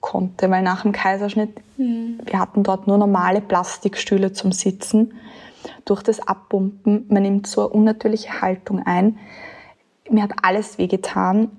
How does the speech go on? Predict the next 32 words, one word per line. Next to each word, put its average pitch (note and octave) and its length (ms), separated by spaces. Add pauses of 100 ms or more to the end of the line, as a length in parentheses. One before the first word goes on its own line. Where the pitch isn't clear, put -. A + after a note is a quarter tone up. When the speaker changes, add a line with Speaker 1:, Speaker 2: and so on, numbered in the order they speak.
(140)
Speaker 1:
Ich - 160
habe G#3 100
ein - 240
irrsinnig A#3+ 420
riesiges A3+ 440
Hämatom G#3+ 580
gekriegt, - 540
ähm, F#3+ 220 (120)
unter A3 240
der G3 100
Kaiserschnittnarbe G3 840
und G3+ 260
war F3 80
eigentlich G3+ 340
teilweise G3 360
fast - 320 (340)
nicht G#3 580
fähig, G3+ 340
wirklich - 320
zu - 160
laufen. F#3+ 800 (800)
Ähm, F#3+ 560 (500)
und F#3+ 240
das - 480 (220)
hat F#3+ 340
mir G3 100
eigentlich F#3+ 560
noch F#3+ 220
einmal F#3 240
irrsinnig F#3 380
gut - 240
getan. F3 480